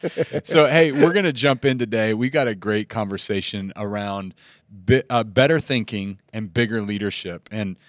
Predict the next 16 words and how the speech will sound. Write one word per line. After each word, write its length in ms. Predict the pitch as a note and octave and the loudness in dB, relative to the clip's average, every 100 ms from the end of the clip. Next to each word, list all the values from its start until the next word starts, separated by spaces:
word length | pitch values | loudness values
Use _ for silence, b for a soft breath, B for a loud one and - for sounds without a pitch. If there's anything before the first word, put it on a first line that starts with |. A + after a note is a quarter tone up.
| b _ | b _
Andy, 220 | B2 C3 | -2 0
we're 160 | A#2+ D#3 | 2 2
in 80 | G3 | 0
the 80 | A2 | 0
Bay 300 | A2 A2 G2+ | 0 0 -2
Area, 680 | G2+ B2+ A2 F#2+ F2+ F#2 - | -2 -2 -2 -4 -6 -10 -8
and 100 | B2 | -4
a 60 | A2+ | -2
lot 360 | G#2+ A#2+ D3 | 2 2 2
of 100 | E3 | 0
people 320 | C3 - A2 | -4 -4 -2
are 140 | G#2 G2+ | -2 -2
always 340 | A2 A2 A2+ | 0 0 0
asking 320 | A2 G2 - G2 | -2 -4 -6 -8
that 160 | F#2+ | -8
question, 560 | - G#2 - - F2+ | -4 -4 -4 -8 -12